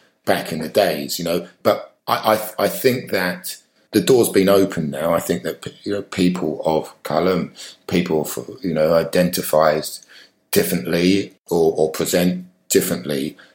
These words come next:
have had a taste of what the outdoors has to offer,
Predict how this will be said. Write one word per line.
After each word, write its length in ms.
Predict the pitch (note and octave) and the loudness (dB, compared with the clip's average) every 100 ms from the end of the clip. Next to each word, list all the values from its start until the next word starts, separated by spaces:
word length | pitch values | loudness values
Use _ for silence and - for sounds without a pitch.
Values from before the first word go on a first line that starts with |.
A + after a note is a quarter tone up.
| - | -4
have 180 | F2+ F2+ | -2 0
had 180 | F2+ | 0
a 100 | F#2+ | -2
taste 440 | - F2+ F2 - - | -2 0 0 0 0
of 240 | D#2 - _ - | -2 -4 _ -6
what 340 | F2 E2+ - - - | 0 0 0 -16 -8
the 160 | F2 E2+ | -2 2
outdoors 960 | E2+ E2 - D#2+ D#2+ E2 E2+ - - _ _ | 2 -2 -4 -2 -2 -4 -6 -10 -12 _ _
has 320 | - E2+ - - | -4 -2 -2 -2
to 80 | |
offer, 540 | E2+ F2+ - - A1+ | 2 2 0 -6 -8